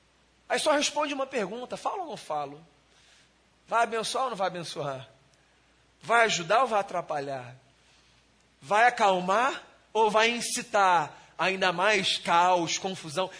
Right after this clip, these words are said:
São perguntas bobas para situações corriqueiras que podem fazer toda a diferença.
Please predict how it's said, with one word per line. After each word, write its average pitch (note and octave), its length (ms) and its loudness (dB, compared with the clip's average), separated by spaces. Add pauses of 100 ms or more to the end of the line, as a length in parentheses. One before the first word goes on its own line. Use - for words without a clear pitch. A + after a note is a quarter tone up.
São C#4+ 260 0
perguntas A#3 500 -2
bobas G#3+ 520 2 (220)
para B3 160 4
situações B3 640 -2
corriqueiras G#3+ 720 -2 (200)
que A#3 120 -4
podem C4 360 2
fazer A#3 480 0
toda B3 280 0
a G#3+ 40 0
diferença. G3 1000 -6